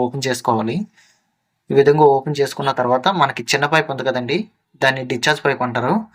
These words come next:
మనకి పెద్ద పైప్ని సెక్షన్ అంటారు. So ముందుగా మనం డిశ్చార్జ్ పైప్ని క్లోజ్ చేసుకోవాలి. ఇక్కడ మనకి నెంబర్ ఫోర్ కానీ నెంబర్ ఫైవ్ కానీ రెండు లెంగ్త్లో ఏదో ఒక లెంగ్త్ అయితే సెట్ అయిపోద్ది. లేటెస్ట్ మోడల్కి అయితే నెంబర్ ఫైవ్ ఎక్కువగా సెట్ అవుతుంది. అదే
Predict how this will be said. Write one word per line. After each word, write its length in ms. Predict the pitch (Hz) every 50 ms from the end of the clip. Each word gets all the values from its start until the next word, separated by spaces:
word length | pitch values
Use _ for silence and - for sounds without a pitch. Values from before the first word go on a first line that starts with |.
| - - _ - -
మనకి 220 | 135 131 - 139 131 131
పెద్ద 160 | 131 123 123 120 139
పైప్ని 300 | 143 143 143 143 170 185 180 -
సెక్షన్ 300 | 127 - - - 131 131
అంటారు. 280 | 127 120 113 117 117 147 196 214 - _ _ _ _ _ _ _ _ _ _ _
So 120 | - - 165 156 151
ముందుగా 260 | 139 135 139 147 165 160
మనం 140 | 151 143 143 143 135
డిశ్చార్జ్ 320 | 135 120 - 156 151 147 -
పైప్ని 320 | 151 139 135 - 135 165 208 220 220 -
క్లోజ్ 220 | 143 135 135 131 -
చేసుకోవాలి. 460 | 143 135 - - 131 120 113 113 131 180 220 220 - _ _ _ _ _ _ _ _ _
ఇక్కడ 140 | - 147 147 147
మనకి 220 | 147 139 139 - 143 147 139 139
నెంబర్ 240 | 139 139 147 151 -
ఫోర్ 160 | 156 151 151 -
కానీ 120 | 160 180 175
నెంబర్ 200 | 160 143 143 135 -
ఫైవ్ 140 | 147 139 139 139
కానీ 180 | 156 170 170 147 135 135
రెండు 160 | 143 139 139 135
లెంగ్త్లో 280 | 139 139 139 156 156 170 151
ఏదో 100 | 139 143 156 156
ఒక 140 | - 135 131
లెంగ్త్ 200 | 139 143 143 - 135
అయితే 160 | 131 113 175 185 180
సెట్ 160 | 143 - - 139
అయిపోద్ది. 340 | - 110 127 113 110 131 160 208 214 - _ _ _ _ -
లేటెస్ట్ 340 | 143 - - 165 170 170 - 175
మోడల్కి 260 | 165 160 160 156 - 147
అయితే 180 | 143 143 - 226 208
నెంబర్ 240 | 147 139 135 151 147 -
ఫైవ్ 160 | 147 151 151 143 127
ఎక్కువగా 300 | 127 - 143 139 160 156 147 143 135 127 123 123
సెట్ 180 | - 139 - -
అవుతుంది. 280 | 139 135 131 127 143 180 - 98
అదే 140 | 139 143 147